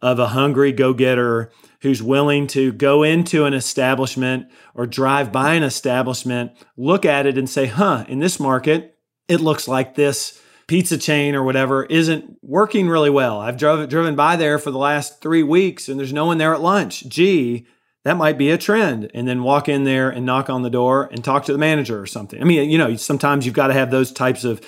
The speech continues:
self-starting, scrappy people to make things happen. Maybe you need the type of people who, when they were five years old, were willing to, to sacrifice their bodies to get as many eggs in the Easter egg <laughs> basket as possible.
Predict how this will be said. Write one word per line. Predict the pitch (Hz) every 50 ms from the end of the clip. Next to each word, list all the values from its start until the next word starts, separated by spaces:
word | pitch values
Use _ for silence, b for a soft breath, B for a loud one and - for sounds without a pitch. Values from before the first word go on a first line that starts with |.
| B B B
self-starting, | B - - - 143 139 127 - - - 139 131 131 135 127 123 123
scrappy | 120 - - - - 131 131 131 127 - 127 117
people | 104 - - 131 131 127 113 104 101 101 98 - b b b b b b b b
to | b -
make | 123 131 131 131
things | 139 127 113
happen. | - 120 113 104 - 92 95 - _ _ _ _ _ -
Maybe | 175 240 339 285 277
you | 214 208
need | 208 202 202 185
the | 160
type | 175 - 175 175 170 175
of | 131 -
people | 165 156 156 139 147 139 123 - B B B B B -
who, | 170 165 151
when | 147 151 147
they | 151
were | 147 143 139
five | - - 151 143 147 135 139
years | 139 143 139 131
old, | 151 143 135 135 135
were | 131 135 143
willing | 139 143 143 143 190 185 151 120
to, | - - 135 123 - B B B B B B B
to | - 139
sacrifice | 127 - - 170 151 151 151 - - - - 143 131 131 - -
their | 143 135
bodies | 117 135 127 131 139 135 131 117 120 -
to | - 131
get | 120 135 123
as | 127
many | 113 135 131 135 131 127
eggs | 131 131 135 131 131 -
in | 131 120
the | 117 113 117 - _ -
Easter | - 143 135 - - 139
egg | 123 117 131 131
<laughs> | 135 123
basket | 165 - 214 - - - 123 - -
as | - - -
possible. | - - - 143 120 110 107 - 143 120 - - - 113 -